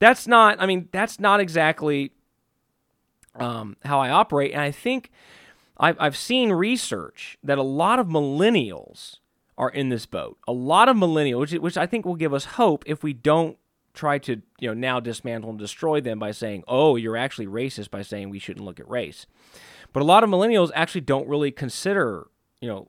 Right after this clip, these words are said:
race and ethnicity and color, you know, in, in who their friends are gonna be or who they're going to marry, or they just don't. It's not a thing. And I hope that's giving us hope <laughs> for the future. Um,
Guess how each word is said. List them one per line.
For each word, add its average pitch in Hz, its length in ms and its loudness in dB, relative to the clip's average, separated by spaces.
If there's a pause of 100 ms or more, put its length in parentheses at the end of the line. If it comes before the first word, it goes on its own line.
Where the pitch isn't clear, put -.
race 113 760 -8
and 101 300 -12
ethnicity 101 800 -8
and 95 380 -12
color, 117 500 -2 (840)
you 131 100 -4
know, 120 120 -2
in, 135 180 -4
in 131 180 -6
who 147 180 -2
their 131 140 2
friends 147 280 -2
are 117 60 -2
gonna 104 180 -8
be 87 260 -14
or 110 200 -6
who 139 140 -4
they're 127 140 -2
going 117 240 -4
to 110 80 -10
marry, 113 480 0
or 110 340 -6 (300)
they 131 100 0
just 160 200 0
don't. 196 280 4 (100)
It's 113 160 -12
not 160 140 2
a 135 40 -8
thing. 76 380 -4 (120)
And 139 120 -2
I 143 120 0
hope 247 500 4
that's 160 260 0
giving 143 280 -2
us 120 300 -6
hope 135 320 2 (380)
<laughs> - 380 2
for 175 120 0
the 135 100 -2
future. 147 400 -6 (880)
Um, 135 380 2